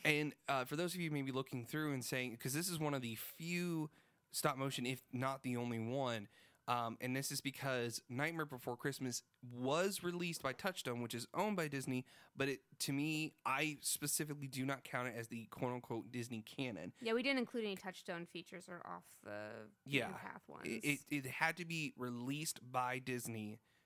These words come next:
Speaker 2: in theaters. So
Speaker 1: Mm-hmm.
Speaker 2: there's, there are some other caveats that we for, uh,
Speaker 1: Pixar.
Speaker 2: Pix-, well, yeah, we are doing Pixar. Uh, I think as you can, no, no,
Speaker 1: We
Speaker 2: we've
Speaker 1: haven't
Speaker 2: not done
Speaker 1: gotten
Speaker 2: a
Speaker 1: there
Speaker 2: Pixar
Speaker 1: yet.
Speaker 2: yet. Um, and we, and they were, again, we did leave out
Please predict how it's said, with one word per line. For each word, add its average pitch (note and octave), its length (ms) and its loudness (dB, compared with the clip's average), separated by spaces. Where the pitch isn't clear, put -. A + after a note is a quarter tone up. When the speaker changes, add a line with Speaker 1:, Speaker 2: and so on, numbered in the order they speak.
Speaker 2:
in C3 220 2
theaters. - 560 -4
So F#3+ 160 2
Speaker 1:
Mm-hmm. A#2+ 80 4
Speaker 2:
there's, B2+ 220 2
there D3 120 4
are D#3+ 160 4
some D3 200 0
other B2+ 160 2
caveats A#2 400 0
that A2 80 -4
we A#2 80 -4
for, G#2+ 340 -6
uh, A#2+ 140 0
Speaker 1:
Pixar. A2 480 0
Speaker 2:
Pix-, C#3 220 0
well, - 160 -12
yeah, D3+ 180 4
we C3+ 220 2
are D3+ 180 4
doing F#3 220 2
Pixar. C#3 500 0
Uh, A#2+ 360 2
I - 20 -4
think D3+ 320 -2
as A#2+ 260 -2
you A2+ 220 -6
can, G#2+ 580 -4
no, F3+ 220 2
no, C#3 80 0
Speaker 1:
We - 80 -2
Speaker 2:
we've B3 100 4
Speaker 1:
haven't A#3 120 2
Speaker 2:
not G#3 140 2
done G#3 60 -2
Speaker 1:
gotten - 0 -
Speaker 2:
a G3 40 0
Speaker 1:
there F#3+ 80 0
Speaker 2:
Pixar F#3+ 160 -2
Speaker 1:
yet. - 100 -6
Speaker 2:
yet. C3 80 6
Um, A#2 300 0
and C3+ 260 2
we, C3 380 2
and C3 140 0
they C3+ 80 2
were, B2+ 180 2
again, C3 380 0
we C3+ 100 -2
did C3+ 220 0
leave C3+ 160 2
out B2+ 240 0